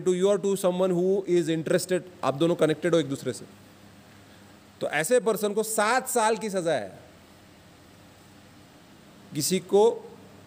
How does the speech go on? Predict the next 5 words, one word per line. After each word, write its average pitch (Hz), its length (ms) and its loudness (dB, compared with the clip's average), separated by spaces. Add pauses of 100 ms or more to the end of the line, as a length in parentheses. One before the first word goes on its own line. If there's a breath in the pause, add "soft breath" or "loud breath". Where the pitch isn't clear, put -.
(100)
प्रॉपर्टी 175 580 0
डिलीवर 160 400 2
करवाना। 139 460 0
Whoever 208 400 6
cheats - 440 -4